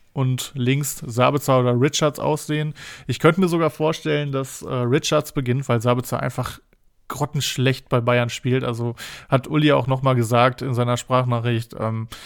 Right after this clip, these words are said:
der ist einfach noch gar nicht angekommen bei Bayern. Jetzt muss man ihm zugutehalten, dass er auch eine völlig fremde Position spielt, aber irgendwie sieht es immer noch nach einem Missverständnis aus,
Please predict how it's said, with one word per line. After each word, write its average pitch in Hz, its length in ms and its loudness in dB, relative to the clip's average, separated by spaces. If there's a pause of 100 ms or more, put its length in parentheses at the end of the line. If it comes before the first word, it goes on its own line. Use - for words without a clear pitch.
(280)
der 131 100 2
ist 139 180 2
einfach 135 280 2
noch 127 160 0
gar 135 200 4
nicht 135 140 0
angekommen 139 400 -2
bei 127 100 4
Bayern. 123 320 2
Jetzt 123 180 -4
muss 143 120 -2
man 156 140 2
ihm 156 80 2
zugutehalten, 131 760 2
dass 123 200 0
er 127 100 0
auch 127 300 -2 (240)
eine 135 80 -2
völlig 135 320 2
fremde 135 260 0
Position 127 520 -2
spielt, 120 340 0
aber 120 240 0
irgendwie 131 500 0 (720)
sieht 139 220 0
es 127 120 -4
immer 143 160 2
noch 131 160 2
nach 131 200 0
einem 127 120 2
Missverständnis 131 680 0
aus, 123 480 -2